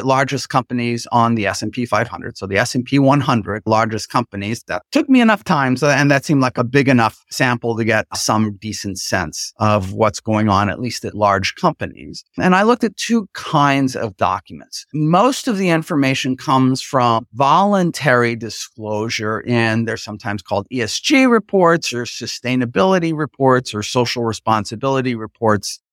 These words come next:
They go by different names, but almost all large companies do these nowadays. Twenty years ago, they were pretty rare. Nowadays, large companies all do these regular kinds of reporting. And th-, that's about how they're engaging with their stakeholders,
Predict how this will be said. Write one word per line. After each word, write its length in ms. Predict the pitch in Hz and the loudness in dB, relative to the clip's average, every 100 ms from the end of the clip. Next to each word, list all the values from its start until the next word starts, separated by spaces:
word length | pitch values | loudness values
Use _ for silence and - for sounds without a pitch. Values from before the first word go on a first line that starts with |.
| - | -2
They 100 | 117 | -2
go 200 | 120 160 | 2 2
by 180 | 151 135 | 4 2
different 360 | 123 131 123 | 0 -2 -6
names, 440 | 127 127 123 120 123 | -2 0 0 0 -2
but 160 | 160 | 0
almost 380 | 202 247 240 - | 2 2 0 0
all 240 | 165 160 151 | 2 4 4
large 320 | 131 113 - | 2 0 -4
companies 560 | 117 104 113 101 95 113 - | -8 -8 -12 -12 -14 -18 -6
do 200 | 127 113 | -6 -6
these 240 | 107 95 | -10 -12
nowadays. 560 | 95 90 90 - - - - | -12 -12 -12 -16 -20 -20 -2
Twenty 180 | 156 | 2
years 200 | 226 302 | 4 4
ago, 340 | 226 196 190 185 | 4 4 4 2
they 160 | 156 | 2
were 100 | 156 | 2
pretty 280 | 156 185 160 | 2 0 0
rare. 420 | 160 160 151 151 147 | 2 4 4 2 0
Nowadays, 840 | 135 131 143 131 123 123 120 - | 2 4 4 4 2 0 -4 -6
large 360 | - 110 107 - | 0 2 2 -2
companies 480 | 113 - 104 98 95 | -10 -10 -12 -12 -10
all 280 | 107 107 104 | -6 -4 -4
do 440 | 98 110 95 87 - | -6 -12 -12 -16 -14
these 240 | 107 95 | -10 -6
regular 320 | 110 117 107 104 | -2 -2 -2 -6
kinds 360 | - 110 101 | -2 -2 -2
of 140 | 101 113 | -6 -14
reporting. 560 | - - 202 185 160 - | -14 2 4 4 2 0
And 140 | 165 | -6
th-, 100 | 156 | -6
that's 320 | 160 170 156 | 0 0 2
about 320 | 139 151 156 147 | -4 2 2 2
how 180 | - | 0
they're 140 | 185 185 | 2 2
engaging 540 | 185 320 339 254 240 | 2 2 2 4 4
with 100 | 220 | 4
their 140 | 196 180 | 2 -2
stakeholders, 800 | - 175 151 165 156 147 143 | 0 -4 0 2 2 2 0